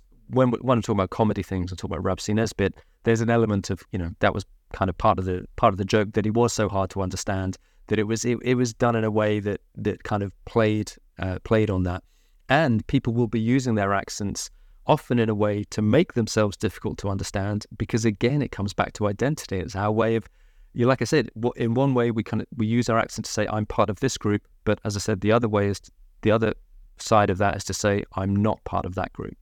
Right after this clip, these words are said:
I, you know, it kind, it's a way of keeping people out as well as including people.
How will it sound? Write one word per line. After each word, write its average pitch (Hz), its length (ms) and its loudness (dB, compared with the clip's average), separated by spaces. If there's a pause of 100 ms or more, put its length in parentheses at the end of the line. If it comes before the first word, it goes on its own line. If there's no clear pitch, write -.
(140)
I, 101 160 0
you 113 100 0
know, 92 160 0 (560)
it 113 140 0
kind, 123 220 2
it's 117 120 -2
a 117 40 0
way 110 180 4
of 104 120 0
keeping 110 400 0
people - 420 -2 (100)
out 95 420 -4 (120)
as 90 140 -4
well 104 160 4
as 101 120 2
including 95 500 2
people. - 380 -6